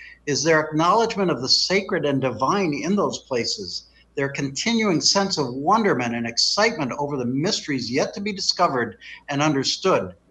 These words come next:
John Muir expressed it this way. This is my last quote.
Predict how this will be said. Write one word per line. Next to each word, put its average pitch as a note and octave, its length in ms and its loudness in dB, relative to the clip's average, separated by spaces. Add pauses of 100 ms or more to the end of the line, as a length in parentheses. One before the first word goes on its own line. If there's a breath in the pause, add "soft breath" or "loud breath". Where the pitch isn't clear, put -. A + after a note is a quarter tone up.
(500 soft breath)
John G3+ 400 2
Muir F#3+ 520 4
expressed - 540 0
it D#3+ 140 -2 (200)
this D3 280 0
way. G#2+ 300 -2 (480)
This D#3+ 180 0
is D#3 80 -2
my E3 140 4
last B2 320 2
quote. - 320 -6